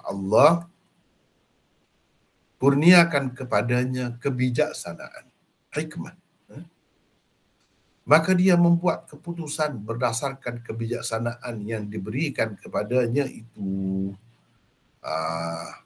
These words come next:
ah, ini, ah, kita minta orang lain pula lah. Baca bergila-gila tak penat sangat kan? Ah, siapa pula nak baca ni? Silakan. Ah, nota satu lapan tujuh ni, ah, yang kedua pula.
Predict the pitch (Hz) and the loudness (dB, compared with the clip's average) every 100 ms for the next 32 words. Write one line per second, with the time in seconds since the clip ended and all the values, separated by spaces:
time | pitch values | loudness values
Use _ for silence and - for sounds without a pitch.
0 | _ _ - 92 113 143 135 131 - _ | _ _ -8 -2 2 4 2 -2 -12 _
1 | - 90 - 101 110 110 98 104 104 107 | -10 -6 -6 -4 -2 -2 -2 -2 0 2
2 | 107 107 101 95 101 98 135 - - 127 | 2 2 0 -2 -2 0 0 -2 -6 -6
3 | - 113 107 107 107 107 120 117 87 - | -2 -4 -4 -6 -6 -2 0 0 0 -6
4 | 104 71 117 120 117 147 117 - _ _ | -8 -6 0 0 2 2 2 0 _ _
5 | _ _ _ _ _ - 117 156 156 151 | _ _ _ _ _ -10 0 2 4 4
6 | 151 135 135 131 135 139 165 143 143 139 | 4 2 0 -2 0 -2 -2 -2 -2 0
7 | 175 - _ _ _ _ _ _ _ _ | -2 -4 _ _ _ _ _ _ _ _
8 | _ _ _ _ _ _ _ _ 98 95 | _ _ _ _ _ _ _ _ -8 -4
9 | 110 127 127 139 131 131 131 - - 120 | 0 -2 2 4 6 6 2 -2 -6 -6
10 | 117 - 127 123 123 123 123 - 120 120 | -6 -8 -4 -2 0 0 -2 -2 -2 -2
11 | 123 131 123 139 180 - _ _ _ _ | -2 0 0 2 0 -2 _ _ _ _
12 | _ _ _ _ _ _ 98 95 90 92 | _ _ _ _ _ _ -10 -6 -6 0
13 | 120 117 131 123 113 92 92 73 | 2 2 2 6 6 4 -2 -6